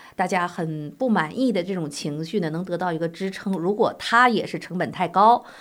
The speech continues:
而收入呢没有达到这个预期的话，明天可能这个市场更得去砸盘了。波音今天也是，明天啊，波音也将，也将发布它的财报。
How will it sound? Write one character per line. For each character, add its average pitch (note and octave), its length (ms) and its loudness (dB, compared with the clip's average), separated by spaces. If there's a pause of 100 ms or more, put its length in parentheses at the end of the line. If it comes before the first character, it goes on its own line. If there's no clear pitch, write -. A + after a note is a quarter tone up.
(120)
而 E3 160 4
收 A#3+ 280 6
入 A3+ 160 2
呢 E3 260 -2
没 G#3 220 4
有 G#3+ 120 6
达 E3 220 -4
到 F3 140 -2
这 E3+ 100 -8
个 D#3+ 60 -8
预 F#3+ 120 -6
期 - 160 -10
的 D#3+ 80 -6
话， D#3 240 -4 (540)
明 G3+ 180 2
天 A3 160 4
可 G3 140 0
能 D#3+ 140 -2
这 F3+ 80 -4
个 F3+ 80 -2
市 F#3+ 120 -8
场 D#3 220 -8
更 F#3+ 180 -2
得 E3 120 0
去 - 160 -4
砸 D#3+ 180 -4
盘 E3 260 -6
了。 D#3+ 260 0 (600)
波 E4+ 160 4
音 E4+ 260 4
今 C#4+ 160 2
天 C4 240 4
也 G#3+ 140 0
是， - 200 0
明 G#3 200 4
天 B3 340 4
啊， F3 120 2
波 C4+ 160 0
音 C#4+ 180 2
也 F3 160 0
将， E3 240 -2
也 D#3 300 0
将 C4+ 240 2
发 F3 240 -2
布 F#3 160 -4
它 F3+ 120 -6
的 D#3+ 200 2
财 D3 200 -4
报。 E3 360 2